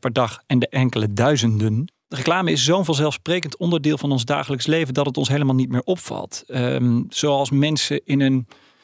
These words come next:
heel religieuze samenleving het niet meer opvalt wat de invloed van religie op hun dagelijks leven is. Of mensen die in een dictatuur leven, eh, het niet meer opvalt dat op elke straathoek een, een portret van een dictator hangt. En, en van buitenaf verbaas je je daar wel over. En ik denk dat het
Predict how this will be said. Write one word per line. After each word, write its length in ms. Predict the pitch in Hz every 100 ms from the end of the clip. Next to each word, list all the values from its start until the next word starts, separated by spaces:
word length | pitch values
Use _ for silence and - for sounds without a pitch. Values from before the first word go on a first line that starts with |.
| _
heel 180 | - 147
religieuze 540 | 131 131 120 147 160
samenleving 600 | 151 143 135 131 127 127
het 80 | 131
niet 120 | 139
meer 140 | 143 131
opvalt 460 | 156 - 127 127
wat 200 | - 135
de 80 | 135 -
invloed 440 | 156 131 131 123
van 320 | - 131 127 -
religie 520 | 131 127 147 151 151
op 80 | -
hun 120 | 113
dagelijks 400 | 107 104 107 117
leven 340 | 123 107 104 -
is. 160 | 120
Of 140 | - 127
mensen 440 | 127 127 131 104
die 100 | 131
in 60 | 127
een 100 | 120
dictatuur 500 | 123 127 110 165 156
leven, 360 | 117 120 139 - - - - - -
eh, 120 | 131
het 180 | 127 -
niet 160 | 143
meer 100 | 139
opvalt 440 | 131 160 - 131 131
dat 120 | 131
op 120 | 131
elke 280 | - 131 123
straathoek 580 | - 131 131 - 131 - -
een, 240 | 123 123
een 160 | - 120
portret 360 | - - 131 -
van 140 | 127
een 80 | 120
dictator 500 | 120 - 175 - 110
hangt. 300 | 101 143 - - - _ _ _
En, 260 | - 135 131 -
en 180 | - 131
van 200 | 147 139
buitenaf 760 | 156 160 - - 95 - - -
verbaas 540 | - 131 135 151 -
je 100 | 127
je 100 | 123
daar 200 | 113 113
wel 240 | 123 135
over. 440 | 160 170 156 233 254
En 140 | - 143
ik 180 | 131 127
denk 220 | 170 196
dat 140 | 160
het 240 | 151 -